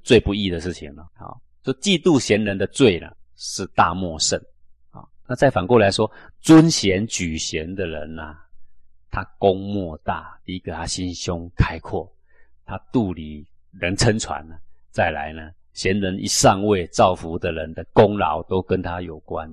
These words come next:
啊。好，因此做功德要会做，做什么功德啊，影响最为深远，就是举贤、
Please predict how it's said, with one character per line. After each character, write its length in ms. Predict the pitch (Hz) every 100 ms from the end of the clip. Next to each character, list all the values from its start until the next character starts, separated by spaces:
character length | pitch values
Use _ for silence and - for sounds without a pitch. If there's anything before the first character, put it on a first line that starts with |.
| 80
啊。 120 | 95 _
好， 200 | - - _ _ - - _ -
因 220 | 120 127
此 400 | 131 - 85 71 _ - - - _
做 180 | - 117
功 240 | - 117
德 180 | 107 82
要 200 | 101 104
会 180 | 92 98
做， 380 | - - 85 - 147 _ - _ _
做 200 | - 135
什 140 | 104 85
么 100 | 85
功 240 | - 101
德 100 | 101 73 73
啊， 120 | 71 87 _ - _ - -
影 220 | 120 98
响 300 | 110 95 80
最 180 | - 104
为 160 | 82 82
深 240 | - 87
远， 200 | 87 - - _ _ - _ - _ -
就 280 | 175 160
是 120 | 135 151
举 320 | - 107 90
贤、 440 | 85 - 80 85